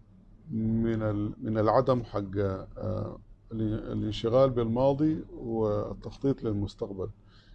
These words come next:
لأنه العالم ده بدرجة كبيرة رهافته في إنه هو قاعد في اللحظة حقت الآن. في الحقيقة الآن دي، الآن،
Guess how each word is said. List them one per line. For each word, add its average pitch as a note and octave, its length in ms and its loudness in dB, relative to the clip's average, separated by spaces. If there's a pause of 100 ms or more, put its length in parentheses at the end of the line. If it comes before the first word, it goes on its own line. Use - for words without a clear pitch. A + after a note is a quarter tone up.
(140)
لأنه C#3+ 340 6
العالم C#3 480 8
ده D3+ 160 6
بدرجة C3 500 4
كبيرة B2+ 600 2 (160)
رهافته B2+ 560 4
في A#2 240 0
إنه C#3 300 2 (880)
هو B2+ 320 6 (480)
قاعد C#3 320 10
في - 120 -10
اللحظة A#2 420 2
حقت G2+ 320 -4
الآن. G2 340 -4 (180)
في G#2+ 80 -4
الحقيقة D3 680 2 (200)
الآن C3+ 380 2
دي، C#3+ 220 0 (1200)
الآن، B2 420 -2